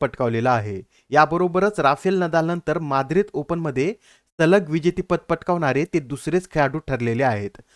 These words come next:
याबरोबरच कार्लोस अल्कराज यांनी दोन हजार तेवीस मध्ये बार्सिलोना ओपन, इंडियन वेल्स मास्टर्स आणि अर्जेंटिना ओपन या स्पर्धेचं सुद्धा विजेतेपद पटकावलेलं आहे.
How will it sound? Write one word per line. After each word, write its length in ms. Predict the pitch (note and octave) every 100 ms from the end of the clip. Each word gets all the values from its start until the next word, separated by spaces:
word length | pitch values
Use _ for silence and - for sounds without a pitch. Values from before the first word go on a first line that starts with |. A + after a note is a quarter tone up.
| _
याबरोबरच 720 | C3+ F3 F3+ G3 G3 G#3+ A3+
कार्लोस 460 | - D#3+ D3 E3+ F#3 -
अल्कराज 440 | D#3 D#3+ G3+ G3
यांनी 320 | E3+ C3+ C3+
दोन 240 | E3 D#3+ F#3
हजार 220 | F3 E3+ -
तेवीस 200 | F3 G#3
मध्ये 340 | E3 B2+ B2+ G3 - _ _ -
बार्सिलोना 640 | C3+ C#3+ - F#3+ F3+ E3+
ओपन, 420 | E3 F3+ F#3+ A3+ C4 _ _ _
इंडियन 440 | D3 E3 D#3+ G3 G#3+
वेल्स 340 | D3+ D#3 D#3
मास्टर्स 480 | D#3+ D#3 - E3 G#3 B3 _ _
आणि 200 | - D3 -
अर्जेंटिना 560 | C#3+ C#3 C3+ D3+ D#3 D3
ओपन 360 | F3+ F#3+ E3
या 160 | E3+ D#3+
स्पर्धेचं 580 | D#3+ - D3+ C#3+ D3+ E3+
सुद्धा 280 | D#3 C3+ E3
विजेतेपद 500 | C#3 C3+ C#3 B2 D3+
पटकावलेलं 600 | - B2+ - A#2 A#2 A#2+
आहे. 320 | A2+ G2